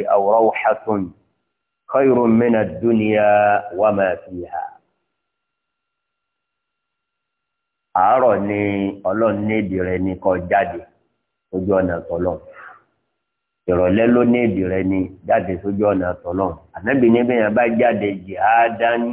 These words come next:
fi sabilillah, tó ṣe jihadu sójú ọ̀nà tọ́lọ́run yìí, pẹ̀lú bá a ti ń wí, gbogbo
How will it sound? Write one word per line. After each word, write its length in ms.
fi 180
sabilillah, 880
tó 140
ṣe 180
jihadu 520
sójú 280
ọ̀nà 300
tọ́lọ́run 520
yìí, 180
pẹ̀lú 260
bá 160
a 100
ti 180
ń 180
wí, 140
gbogbo 460